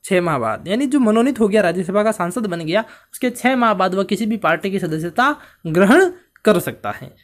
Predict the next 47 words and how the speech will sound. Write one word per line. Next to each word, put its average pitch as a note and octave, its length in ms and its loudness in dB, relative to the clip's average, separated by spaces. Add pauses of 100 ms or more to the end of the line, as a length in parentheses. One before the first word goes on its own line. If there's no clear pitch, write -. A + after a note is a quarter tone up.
(140)
ये B3+ 140 2
बात A#3+ 360 0
थी A#3 100 2
मनोनयन E3+ 540 -2
की। A#3 300 -8 (500)
अब E4 300 6
यहाँ B3 340 4
सबसे C#4+ 300 -4
मेन A#3+ 260 0
इंपॉर्टेंट A#3 420 0
बात G3 200 0
आती F#3 300 -4
है G3 80 -10 (220)
कि E3+ 80 -6
राजस्थान A#3+ 500 0
से D4 120 -2
कितने C4+ 320 -4
व्यक्ति A3 320 0
हैं F#3+ 260 -2
जो G3 120 2
राज्यसभा F#3+ 460 0
में G3 140 0
मनोनीत F3+ 380 -2
हुए F#3 120 -4
हैं। F3+ 120 -12 (420)
तो A3 60 -2
राजस्थान B3+ 500 0
से C#4 100 0
अभी A#3 180 2
तक A#3 280 -4
सिर्फ - 400 -4
मात-, G#3+ 280 0
एकमात्र C4 500 -2
एक B3+ 260 -4
ही D4 240 4
व्यक्ति C4 260 0
राज्यसभा A3+ 420 2
में A3+ 100 -2
मनोनीत G#3 380 -4
हुए, G#3 280 0 (240)
उनका A#3 240 -2
नाम A3+ 300 2
पूछा A3 260 -2
जाता E3 280 0
है E3 140 -2
एग्जाम D3+ 280 -4
में, C3+ 160 -8